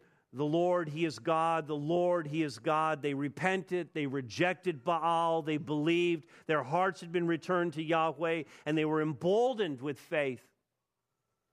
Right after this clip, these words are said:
Now, this next part, again, as we're just talking about our faith increasing, this next part is very Old Testament. I don't know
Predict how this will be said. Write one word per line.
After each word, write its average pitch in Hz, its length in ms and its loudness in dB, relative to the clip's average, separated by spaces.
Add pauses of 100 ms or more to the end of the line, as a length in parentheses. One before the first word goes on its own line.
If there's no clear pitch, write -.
(2000)
Now, 165 140 4
this 208 240 0
next 240 320 -2
part, 185 280 2
again, 220 280 0
as 175 120 -2
we're 180 80 0
just 180 200 -6
talking 208 240 2
about 196 160 2
our 185 140 2
faith 208 280 -2
increasing, 190 440 -2
this 180 180 0
next 220 260 -2
part 196 200 2
is 160 100 -4
very 220 400 2
Old 208 180 0
Testament. 175 460 -2
I 165 60 4
don't 202 140 2
know 202 180 0